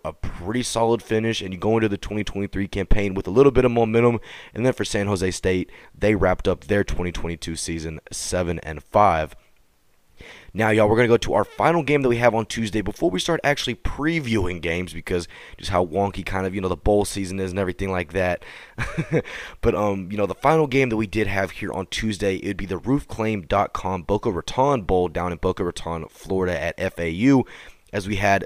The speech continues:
the Liberty Golden Flames, who, you know, lost their head coach, Hugh Freeze, down to Auburn, but also got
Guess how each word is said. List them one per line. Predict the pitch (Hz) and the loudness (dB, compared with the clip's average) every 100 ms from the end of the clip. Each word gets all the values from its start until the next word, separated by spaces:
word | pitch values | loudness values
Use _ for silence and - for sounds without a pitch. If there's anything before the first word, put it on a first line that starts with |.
| - | -4
the | 90 | -6
Liberty | 90 135 143 131 | 2 2 4 0
Golden | 98 110 127 | 4 6 6
Flames, | 113 101 104 104 - | 2 0 0 -2 -2
who, | 98 92 - - | -2 -4 -6 -16
you | - | -10
know, | 73 | -10
lost | 69 85 113 - | 0 4 4 4
their | 107 | 0
head | 98 101 | 2 -2
coach, | - 98 98 - | -2 0 0 -2
Hugh | - 107 | -4 -6
Freeze, | 104 104 101 | -2 0 0
down | 82 98 101 | 2 2 4
to | |
Auburn, | 78 92 92 95 92 | 4 4 4 0 0
but | 78 | 0
also | 80 101 104 | 2 0 0
got | 92 95 92 | 0 2 0